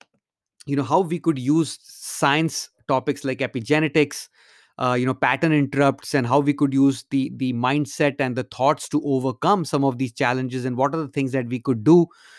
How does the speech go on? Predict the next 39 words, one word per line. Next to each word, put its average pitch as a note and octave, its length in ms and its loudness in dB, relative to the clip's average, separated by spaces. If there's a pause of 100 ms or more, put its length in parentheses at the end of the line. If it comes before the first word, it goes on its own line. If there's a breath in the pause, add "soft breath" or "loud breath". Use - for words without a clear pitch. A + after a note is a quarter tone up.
(140 loud breath)
So - 160 0
I D3 80 4
recorded C#3+ 500 2
an D3+ 120 4
interview C#3+ 400 2
with C3+ 160 0
Anna C3+ 200 0
Christina, E3 600 0 (340 soft breath)
uh, B2+ 160 -6
and C3 140 -2
I've A#2 160 -2
done C#3 140 0
a - 20 -8
couple C3+ 240 0
of A#2 100 -2
bonus C3 320 0
sessions F3 460 -2
that C#3+ 200 0
will C#3 140 2
be C3 320 -4
only D#3+ 320 0
available D#3 540 4
to C#3+ 140 -2
people C#3 440 0
who B2+ 160 -4
buy C3 320 0
the C#3 160 2
All A#2+ 160 2
Access A#2 340 -6
Pass. A#2 300 -8
So B2+ 80 -8
once C#3+ 220 -4
again, D3 180 -2
I C#3 80 -2
strongly C#3 380 -2
recommend C3+ 440 0
you A#2 120 -2
do C#3 200 0
that. F3+ 260 2